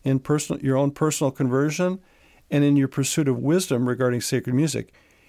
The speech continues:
you become a source of edification, wisdom, and encouragement for others. You become a light that can illuminate others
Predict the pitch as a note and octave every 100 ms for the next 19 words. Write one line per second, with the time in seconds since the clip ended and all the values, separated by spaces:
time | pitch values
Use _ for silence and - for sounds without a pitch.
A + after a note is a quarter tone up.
0 | _ _ D3 D#3+ A#3+ A3 G3 F3 - G3
1 | C#3 A2+ A2+ - C#3+ - - A#3 G3 -
2 | - - - _ _ _ _ - B2 -
3 | - D#3+ E3+ F3 - D3 D3 F3+ G#3+ -
4 | _ _ _ _ - C3 C#3+ D3 F#3 F#3+
5 | A3 - _ C3 B2+ B2 - F3 C#3+ C3+
6 | B2 - A#2 A2+ A#2+ C3 - _ _ _
7 | _ _ - - _ - D3+ G3 A#3 G#3+
8 | F3+ - G#3 E3+ B2 - C3+ B2+ B2+ F3
9 | C#3 A#2 - - C#3 C3+ - C3 C3 C3+
10 | G3+ A3+ D#3 A#2 B2 A#2 C3 C#3 -